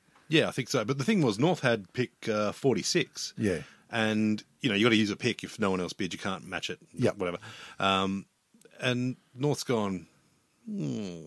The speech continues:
Speaker 1: nah, we're going another bloke. We're going Curtis Taylor." <laughs> And
Speaker 2: Yeah. The only non, uh, priority pick that
Speaker 1: Yeah.
Speaker 2: North made.
Speaker 1: The only, uh, new pickup in that draft. But, uh, and then I think it was, uh, yeah, three picks later, Bailey Scott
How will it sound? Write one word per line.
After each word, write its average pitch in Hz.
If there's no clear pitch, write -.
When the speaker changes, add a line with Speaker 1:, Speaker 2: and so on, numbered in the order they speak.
Speaker 1:
nah, 202
we're 170
going 160
another 190
bloke. 104
We're -
going 160
Curtis 101
Taylor." 87
<laughs> -
And 147
Speaker 2:
Yeah. 131
The 143
only 170
non, 139
uh, 123
priority 123
pick -
that 117
Speaker 1:
Yeah. 180
Speaker 2:
North 120
made. 123
Speaker 1:
The 127
only, 117
uh, 104
new 107
pickup 107
in 95
that 110
draft. 92
But, -
uh, 123
and 143
then 151
I 117
think 123
it -
was, 113
uh, 113
yeah, 123
three 139
picks -
later, 127
Bailey 113
Scott 113